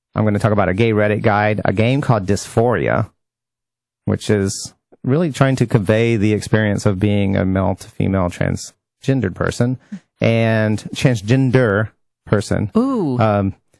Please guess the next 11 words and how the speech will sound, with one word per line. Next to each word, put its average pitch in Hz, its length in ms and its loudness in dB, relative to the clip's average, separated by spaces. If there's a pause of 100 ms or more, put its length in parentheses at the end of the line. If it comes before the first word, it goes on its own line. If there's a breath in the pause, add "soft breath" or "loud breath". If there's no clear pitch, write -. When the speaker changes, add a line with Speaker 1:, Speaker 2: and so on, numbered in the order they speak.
(180)
Speaker 1:
uh, 113 220 0
I 107 140 0
wanna 104 160 0
correct 104 200 0
myself 95 360 -2
when 101 100 0
I 90 60 0
do 98 160 0
that. 90 280 -2 (340 soft breath)
And 113 420 0
Speaker 2:
Yeah. 139 160 -6